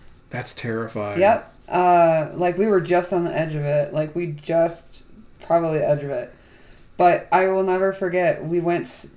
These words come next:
Speaker 2: like, they were calling my mom saying, "You need to come get your kid. Like, we're, we don't have power." Nobody knew what was going on. Like, our house didn't have power. I will never forget the apocalypse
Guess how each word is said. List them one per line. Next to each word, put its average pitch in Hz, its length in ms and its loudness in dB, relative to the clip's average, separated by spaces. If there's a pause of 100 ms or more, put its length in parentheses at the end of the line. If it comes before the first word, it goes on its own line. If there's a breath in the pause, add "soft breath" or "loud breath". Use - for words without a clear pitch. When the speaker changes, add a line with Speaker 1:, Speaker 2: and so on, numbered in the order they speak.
Speaker 2:
like, 156 240 -2
they 160 100 -4
were 156 120 -6
calling 175 420 0
my 156 140 -2
mom 180 440 0
saying, 156 300 -6
"You 165 140 -4
need 160 160 -6
to 151 80 -10
come 151 220 -4
get 151 240 -2
your 127 140 -10
kid. 202 680 2
Like, 135 360 -8
we're, 156 200 -6
we 160 260 -6
don't 151 220 -4
have - 180 -10
power." 214 720 2 (360 loud breath)
Nobody 277 280 2
knew 262 120 0
what 208 80 0
was 208 100 -2
going 185 220 4
on. 147 420 -4
Like, 147 240 -6
our 151 140 0
house 180 280 0
didn't 180 200 -4
have 170 160 -4
power. 156 540 -4 (300 loud breath)
I 202 160 6
will 220 160 0
never 196 300 0
forget 175 640 0 (180)
the 175 140 0
apocalypse 175 1040 -4